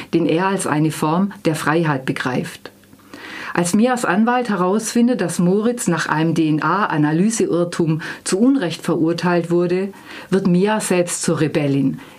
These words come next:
gegen diesen totalitären Gesundheitsstaat. Julie C. hat den Gesundheitswahn unserer Tage auf die Zukunft projiziert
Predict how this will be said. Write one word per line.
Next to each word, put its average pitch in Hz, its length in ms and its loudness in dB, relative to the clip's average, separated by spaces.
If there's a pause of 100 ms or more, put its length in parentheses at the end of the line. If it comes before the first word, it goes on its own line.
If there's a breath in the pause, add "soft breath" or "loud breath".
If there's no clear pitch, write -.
gegen 196 360 2
diesen 202 440 0
totalitären 156 880 0
Gesundheitsstaat. 143 1000 -2 (1300 loud breath)
Julie 226 240 4
C. 247 300 2
hat 254 160 0
den 190 100 0
Gesundheitswahn 196 760 0
unserer 170 340 0
Tage 190 420 0
auf 160 160 -2
die 175 140 0
Zukunft 240 500 -2
projiziert 185 760 0